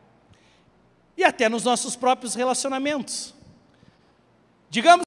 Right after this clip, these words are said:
que você começa a conhecer mais uma pessoa. E digamos que você começa então a namorar com ela. E aí você começa a ter uma revelação ali dentro do dia a dia,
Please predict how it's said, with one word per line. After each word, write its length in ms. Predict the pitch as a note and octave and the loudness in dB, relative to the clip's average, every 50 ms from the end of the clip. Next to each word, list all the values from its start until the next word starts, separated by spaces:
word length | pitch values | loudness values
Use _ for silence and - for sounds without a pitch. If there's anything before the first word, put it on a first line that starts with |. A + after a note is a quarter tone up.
| - - - | -6 -4 -2
que 80 | E4+ | -2
você 320 | D#4+ E4 C#4+ - - E4+ E4 | 0 0 0 0 -2 -4 -2
começa 460 | - D4 C#4+ D#4 E4 D#4+ - D#4+ C#4 | -2 -2 0 0 0 0 0 -2 -4
a 20 | |
conhecer 840 | - - E4 E4+ E4 D#4 C#4+ - - - - D#4+ E4+ F#4 G4 G4 F#4 | -2 -2 -2 0 2 2 0 0 -2 -2 -2 0 0 2 2 0 0
mais 460 | E4 D4 D4 D#4+ F4 F4 E4+ B3 A#3 | 0 0 2 4 4 2 2 0 -2
uma 220 | D4 D4+ D4+ C#4 | -2 0 0 -2
pessoa. 680 | C#4+ - - - - - B3+ A#3 A3 F#3 D3 A2+ G#2 - - - - - - - _ _ _ _ _ _ _ _ - | -2 -2 -4 -4 -2 0 2 2 2 2 0 -4 -8 -12 -16 -20 -20 -20 -20 -20 _ _ _ _ _ _ _ _ -8
E 100 | G#3+ A#3+ | -6 -6
digamos 460 | A3 C#4 C4+ A#3 D4+ E4+ F4+ F4+ E4 - | -2 -2 2 6 8 8 8 6 4 -4
que 100 | - F4 | -4 -2
você 240 | D#4+ C4+ - E4+ | -2 -2 -2 -2
começa 440 | - - D4 C#4+ D4+ D#4+ - - D#4+ | -4 -2 -2 2 2 2 2 0 -2
então 280 | C#4+ C4 - D4 D#4 D#4 | -4 0 2 2 4 4
a 60 | D#4 | 4
namorar 720 | D4+ D4+ D4+ D4+ C#4+ C#4 C4+ C#4 D4 E4 E4+ D#4+ - - | 2 2 4 6 6 6 8 8 6 8 8 6 6 4
com 200 | - C#4+ C4 B3 | 0 0 2 2
ela. 320 | A3 F#3+ D#3 C#3+ B2+ G2+ - - - - - - - _ _ _ _ _ _ _ _ _ _ _ - | 4 2 2 0 -2 -8 -12 -18 -20 -20 -20 -20 -20 _ _ _ _ _ _ _ _ _ _ _ 2
E 60 | G3+ | 4
aí 100 | A#3 C4+ | 4 4
você 200 | C4+ - D#4 D4 | 4 2 -2 -2
começa 420 | - D4 C#4+ D4+ D#4 C4 - E4+ | 0 0 2 2 2 2 0 -2
a 20 | - | -6
ter 240 | - D4 D4+ D#4+ D#4+ | -4 0 0 0 0
uma 180 | D#4+ D#4+ D#4 | 0 -2 -2
revelação 840 | C4 A#3 D#4 E4 E4 E4 D#4+ D#4+ C#4+ - - - E4 D#4+ E4+ E4+ D#4+ | 0 0 -2 0 2 2 2 2 2 0 -2 -2 0 0 2 2 0
ali 280 | D4+ D4+ D#4+ F4 E4+ | 0 0 0 -2 -2
dentro 380 | D#4+ D4 C#4 D4 C#4+ C#4+ D4 C#4 | 0 0 0 0 0 -4 -6 -6
do 100 | D4 C#4 | -6 -6
dia 240 | G3+ A#3 D#4 D#4 D4+ | -4 -2 0 0 0
a 40 | |
dia, 440 | D4+ G#3+ C#4 D#4 D#4+ D#4+ D#4+ C#4 - | 0 -2 -4 -6 -4 -4 -6 -8 -12